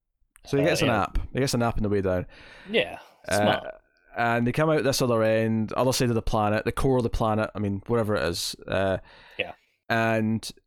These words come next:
Speaker 1: he's like, okay, so he keeps showing them round to this, this place, and they get to this kinda central. And I'm thinking maybe close to the core because there's this big opening area where there's all these walkways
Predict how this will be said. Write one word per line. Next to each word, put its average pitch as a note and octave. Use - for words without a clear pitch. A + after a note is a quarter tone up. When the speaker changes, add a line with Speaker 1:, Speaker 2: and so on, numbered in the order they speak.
Speaker 1:
he's B2+
like, A#2
okay, A#2+
so A#2+
he A2+
keeps -
showing A#2+
them B2
round A#2
to A#2+
this, A2+
this A2+
place, G#2+
and G#2
they G#2+
get B2+
to -
this A#2+
kinda A2+
central. A2+
And B2+
I'm C#3+
thinking A3
maybe F3
close D3+
to B2+
the A2
core C3
because A#2+
there's A2+
this B2
big -
opening B2
area C3
where A#2+
there's A2+
all A#2+
these A2+
walkways A#2+